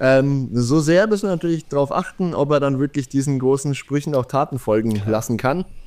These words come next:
Speaker 1: Es gibt genauso viele Experten, die haben da ihre Zweifel. Ja, man hört auch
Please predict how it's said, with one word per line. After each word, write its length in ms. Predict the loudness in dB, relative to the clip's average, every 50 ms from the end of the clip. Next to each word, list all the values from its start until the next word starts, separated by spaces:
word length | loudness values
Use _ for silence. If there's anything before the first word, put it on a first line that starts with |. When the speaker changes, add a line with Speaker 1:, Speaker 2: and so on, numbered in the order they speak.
| -6 -4
Speaker 1:
Es 200 | -2 -2 0 2
gibt 300 | 2 0 0 0 -2 -2
genauso 360 | 0 0 2 2 0 0 0
viele 200 | -2 0 0 0
Experten, 640 | 0 -2 -2 -2 0 2 2 2 0 -2 -4 -4 -2
die 160 | 0 2 2
haben 160 | 2 0 0 0
da 80 | 0
ihre 180 | 0 0 0 -2
Zweifel. 500 | -2 -2 0 2 2 2 2 2 2 2
Ja, 400 | 4 4 2 2 2 2 0 0 0 -2
man 400 | -6 -6 -2 -2 0 2 2 2
hört 240 | 2 2 2 2 2
auch 260 | 2 2 2 0